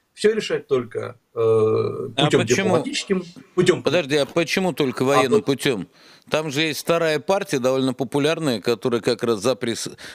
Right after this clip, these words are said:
Speaker 2: воссоединение с Китаем. Ну, помочь им победить.
Speaker 1: Я очень бо-, ну, э, я боюсь, что пока она не очень популярна, особенно на, э,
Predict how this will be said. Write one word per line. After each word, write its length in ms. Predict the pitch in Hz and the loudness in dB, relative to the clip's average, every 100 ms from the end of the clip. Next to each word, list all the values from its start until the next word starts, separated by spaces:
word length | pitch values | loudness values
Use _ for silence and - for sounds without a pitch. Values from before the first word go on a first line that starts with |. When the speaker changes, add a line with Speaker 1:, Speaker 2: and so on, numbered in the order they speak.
| - | -2
Speaker 2:
воссоединение 800 | 117 135 - 131 113 104 127 151 | -2 0 0 0 0 0 0 -2
с 100 | - | -4
Китаем. 480 | 139 127 131 123 110 _ _ - - - | -6 -2 -2 -2 -6 _ _ -20 -20 -4
Ну, 100 | 160 | -2
помочь 380 | 170 175 220 - | 0 0 -2 -2
им 80 | 135 | -2
победить. 420 | 123 107 104 110 220 | -2 -2 -2 0 0
Speaker 1:
Я 40 | |
очень 240 | 254 - 190 | 0 -6 -6
бо-, 160 | 147 - - - _ 117 117 - _ _ _ _ _ _ _ | -6 -6 -10 -20 _ -20 -20 -20 _ _ _ _ _ _ _
ну, 260 | 180 262 208 - 143 135 | -4 -2 0 2 2 2
э, 40 | 131 | -2
я 200 | 131 185 | 0 0
боюсь, 280 | 185 190 - | 2 0 -2
что 160 | - | -6
пока 340 | - 165 175 160 | -2 -2 0 0
она 140 | 151 | 0
не 100 | 160 | -2
очень 240 | 156 151 147 | -2 -4 -8
популярна, 520 | - 240 269 185 117 | -4 2 2 2 -4
особенно 320 | - 120 113 | -4 -4 -4
на, 340 | 113 117 110 - | 0 2 0 -2
э, 260 | 113 113 | -2 -2